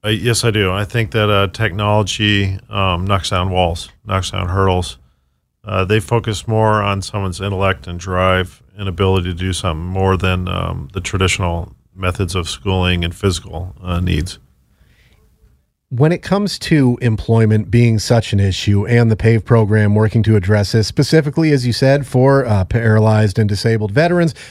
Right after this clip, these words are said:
Speaker 2: but also for veterans in general, what more do you think we as a nation, we as a veteran community, and, and even you as, uh, the president of Paralyzed Veterans of America, can be doing to help our veterans of all categories find the right career for them?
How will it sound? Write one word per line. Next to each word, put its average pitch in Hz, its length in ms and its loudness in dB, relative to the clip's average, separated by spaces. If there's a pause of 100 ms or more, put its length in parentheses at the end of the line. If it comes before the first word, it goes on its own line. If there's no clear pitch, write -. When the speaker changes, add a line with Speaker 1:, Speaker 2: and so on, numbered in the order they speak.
(120)
Speaker 2:
but 120 100 0
also 123 320 2
for 127 300 2
veterans 120 680 2
in 127 220 4
general, 123 500 4 (320)
what 214 300 0
more 165 360 2
do 110 140 -2
you 120 160 4
think 123 340 2
we 139 420 2
as 123 400 2
a 123 100 -2
nation, 139 580 2
we 123 160 4
as 117 140 4
a 104 40 2
veteran 127 380 2
community, 143 580 4
and, 120 220 2
and 101 220 0
even 113 280 2
you 131 280 6
as, 117 120 2
uh, 110 360 4
the 101 80 0
president 127 400 2
of 104 80 -4
Paralyzed 131 420 2
Veterans 135 340 2
of 131 120 0
America, 147 440 0 (300)
can 190 160 -2
be 180 100 -4
doing 135 420 -2
to 120 120 -2
help 139 320 2
our 127 160 2
veterans 113 580 2
of 113 180 0
all 143 260 4
categories 101 640 2
find 123 440 2
the 101 60 0
right 107 240 0
career 104 280 2
for 101 240 2
them? 95 280 2